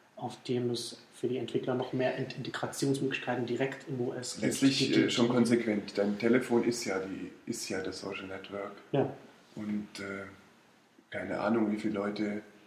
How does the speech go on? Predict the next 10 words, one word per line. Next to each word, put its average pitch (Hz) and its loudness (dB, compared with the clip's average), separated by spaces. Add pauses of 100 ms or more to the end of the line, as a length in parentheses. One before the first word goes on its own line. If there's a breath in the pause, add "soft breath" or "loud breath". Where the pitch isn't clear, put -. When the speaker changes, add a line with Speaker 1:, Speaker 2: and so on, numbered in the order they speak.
(380)
Speaker 2:
naja, 98 -6
quasi 101 -4
ihr 98 -4
ganzes 101 -4
Telefonbuch 107 -2
auf 98 -4
Facebook - -10
schon 101 -8 (300)
gespiegelt - -8
haben. 90 -8